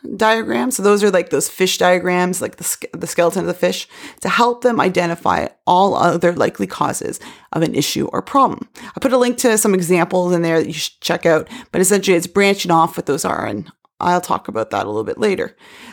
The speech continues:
The other technique you might want to try is the Pareto analysis. So Pareto is that eighty by twenty rule. You've probably heard about the eighty twenty of work. So if some, like, organizations like Google offer twenty percent time for their employees to do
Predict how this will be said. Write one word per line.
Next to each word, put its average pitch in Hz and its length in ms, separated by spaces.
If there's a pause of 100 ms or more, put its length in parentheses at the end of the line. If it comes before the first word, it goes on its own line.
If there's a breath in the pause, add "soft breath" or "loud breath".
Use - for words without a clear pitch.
(120 loud breath)
The 233 140
other 277 160
technique 262 400
you 226 60
might 208 160
want 220 160
to - 60
try 202 200
is 165 260
the 165 100
Pareto 208 440
analysis. 226 520
So 175 220
Pareto 180 460
is 165 100
that 160 380
eighty 170 240
by - 140
twenty 180 340
rule. 180 340 (280 loud breath)
You've - 100
probably 170 240
heard 185 140
about 170 180
the - 180
eighty 165 220
twenty 165 400
of 151 180
work. 196 280 (480 loud breath)
So 170 180
if 160 80
some, 175 340 (220)
like, 156 160
organizations 175 600
like 156 160
Google 170 300
offer 170 480 (180)
twenty 180 200
percent 160 260
time 160 220
for 165 100
their 160 100
employees 165 440
to 170 60
do 170 180